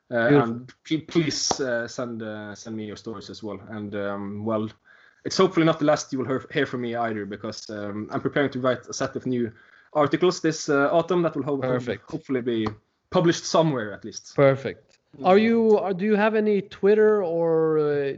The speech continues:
Speaker 2: or Facebook accounts or anything that you want to share here that people can look you up and see how, what you're doing and see how you're doing?
Speaker 1: Well, I, uh, uh, I have my Facebook,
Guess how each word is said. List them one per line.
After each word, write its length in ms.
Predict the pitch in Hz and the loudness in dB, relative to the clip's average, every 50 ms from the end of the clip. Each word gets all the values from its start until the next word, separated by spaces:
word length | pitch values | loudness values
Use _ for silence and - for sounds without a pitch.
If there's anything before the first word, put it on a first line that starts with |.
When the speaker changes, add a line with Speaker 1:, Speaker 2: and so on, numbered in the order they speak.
| - - - | -10 -12 -6
Speaker 2:
or 400 | 143 143 143 139 135 135 135 127 | -2 0 0 2 2 2 0 -2
Facebook 500 | 127 - 160 170 170 - 175 165 156 - | 0 0 0 0 0 -2 -6 -6 -6 -8
accounts 400 | - - 160 156 160 151 - 143 | -6 -2 0 2 2 2 0 0
or 80 | 135 143 | 2 2
anything 220 | 147 139 147 143 131 | 2 2 0 0 0
that 140 | 131 127 | 0 0
you 80 | 135 135 | 0 0
want 120 | 139 139 | 0 0
to 60 | 135 131 | 0 -2
share 240 | 131 - 151 143 139 | 0 2 2 4 4
here 160 | 139 139 135 | 4 2 2
that 140 | 131 127 123 | 0 0 0
people 260 | 139 139 135 143 127 | -2 -2 -2 -4 -6
can 280 | 127 - 139 127 123 127 | -4 -4 -2 -2 0 -2
look 200 | 131 131 131 - | -2 -4 -2 -2
you 100 | 135 131 | 0 0
up 200 | 127 131 131 131 | 0 0 -2 -2
and 600 | 127 123 120 117 117 117 120 120 120 123 - 135 | -2 -2 -2 -2 -4 -4 -4 -4 -4 -6 -8 -10
see 140 | - - 131 | -4 0 2
how, 140 | 131 127 127 | 2 2 2
what 200 | 123 131 127 - | 2 0 0 0
you're 100 | 131 123 | 0 2
doing 280 | 131 131 127 123 123 123 | 4 4 4 4 4 0
and 100 | 120 117 | 0 -2
see 180 | - 131 127 127 | -2 0 0 0
how 300 | 123 117 117 127 135 135 | 0 0 -2 0 2 2
you're 140 | 135 135 | 2 2
doing? 300 | 135 143 147 156 156 156 151 - _ _ _ _ _ _ | 2 2 0 0 -2 -6 -10 -16 _ _ _ _ _ _
Speaker 1:
Well, 580 | 143 165 151 143 147 175 180 175 151 143 135 123 | -14 -12 -10 -8 -6 -2 0 0 0 0 -2 -2
I, 360 | 117 120 123 123 123 123 123 | -2 -2 -2 -2 -2 -4 -4
uh, 340 | 120 117 117 117 117 113 113 107 - _ _ _ _ _ _ _ _ - - | -4 -4 -6 -6 -8 -10 -14 -16 -18 _ _ _ _ _ _ _ _ -20 -14
uh, 220 | 113 110 107 101 78 | -12 -10 -10 -10 -12
I 60 | 90 | -12
have 160 | 90 120 113 | -12 -8 -8
my 80 | 110 104 | -8 -6
Facebook, 480 | - 160 165 160 - - - 156 160 | -4 -4 -6 -6 -6 -10 -12 -14 -14